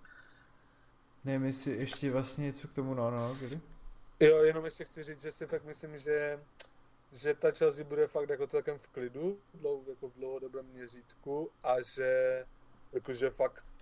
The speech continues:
Speaker 2: eh, mm, hodně praise po-, pro Pochettina, no, myslím, že jsme to říkali už minule, ale že fakt to dvádí jako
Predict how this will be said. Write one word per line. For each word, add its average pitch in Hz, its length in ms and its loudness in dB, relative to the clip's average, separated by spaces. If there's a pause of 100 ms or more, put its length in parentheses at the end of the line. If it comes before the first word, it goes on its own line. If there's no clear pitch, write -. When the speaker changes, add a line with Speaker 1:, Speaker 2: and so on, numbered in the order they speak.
(160)
Speaker 2:
eh, 120 440 -2 (680)
mm, 120 400 -12
hodně 127 760 0 (480)
praise 131 380 4
po-, 135 320 -2
pro 131 160 -4
Pochettina, 135 680 -8
no, 113 140 -8
myslím, 127 220 -14
že 113 80 -16
jsme 120 100 -16
to 120 140 -10
říkali 117 320 -2
už 117 100 -8
minule, 120 540 -4
ale 117 500 -2 (580)
že 120 160 0
fakt - 300 6
to 139 140 -2
dvádí 120 580 2
jako 123 680 2